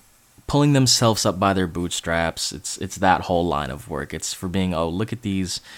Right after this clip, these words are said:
look at the, i-, i-," the thesis of the pieces were like, "Look at the, look at the Chinese, look at the Japanese, look at, they don't, they don't protest.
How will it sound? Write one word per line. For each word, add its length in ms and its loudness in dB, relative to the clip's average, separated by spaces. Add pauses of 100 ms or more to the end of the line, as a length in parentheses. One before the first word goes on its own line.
(640)
look 260 -2
at 140 -2
the, 380 2
i-, 300 0
i-," 180 -4 (120)
the 120 2
thesis 500 2
of 360 2
the 120 -2
pieces 320 -4
were 100 -4
like, 180 -4
"Look 220 -4
at 100 -6
the, 300 -2
look 140 -6
at 60 -8
the 60 -2
Chinese, 540 -4
look 140 -4
at 80 -6
the 60 -6
Japanese, 580 -2
look 120 -6
at, 80 -10 (300)
they 160 0
don't, 300 -2 (120)
they 100 -6
don't 260 0
protest. 960 -6